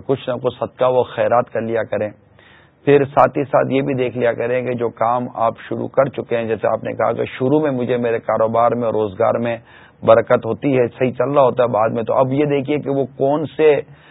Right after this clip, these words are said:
مسائل ہیں۔ اس میں کچھ، آ، کاروباری لوگوں سے مشورہ کریں، تجارتی طور پر جو کامیاب ہوتے ہیں ان سے مشورہ کریں کہ یار یہ کیا مسئلہ ہے۔ تو بعض اوقات بزنس چلانے میں بھی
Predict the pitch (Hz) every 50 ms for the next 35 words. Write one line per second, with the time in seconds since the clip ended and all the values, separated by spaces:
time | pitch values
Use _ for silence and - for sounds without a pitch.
0 | - - _ _ - 110 107 - 120 110 107 104 101 107 123 120 - 143 151 147
1 | 147 147 139 - 147 147 139 127 - - - - - - - _ - 117 123 123
2 | - - _ _ _ _ _ _ _ - - 120 117 123 127 127 127 127 127 139
3 | 170 185 165 151 139 123 135 131 123 - 143 123 120 117 110 - 120 117 120 117
4 | 104 113 110 117 120 127 - _ _ _ _ _ _ _ _ _ _ _ - 123
5 | 113 120 123 123 127 127 127 - - 143 143 131 139 131 127 127 123 - 123 123
6 | 127 123 120 110 - 110 113 120 127 127 127 123 117 113 107 - 127 123 113 117
7 | 120 113 117 107 104 117 117 120 117 123 123 127 127 123 123 123 123 127 123 123
8 | 123 123 - - - 139 135 131 127 120 113 - - - 113 110 110 107 95 -
9 | 123 123 127 127 139 139 151 127 143 151 151 147 - - - - - - - -
10 | 110 107 135 131 120 107 139 156 165 180 180 180 - - _ _ _ _ _ _
11 | _ _ _ _ _ - - _ _ - 131 127 131 131 135 156 175 190 190 175
12 | 170 165 160 180 175 165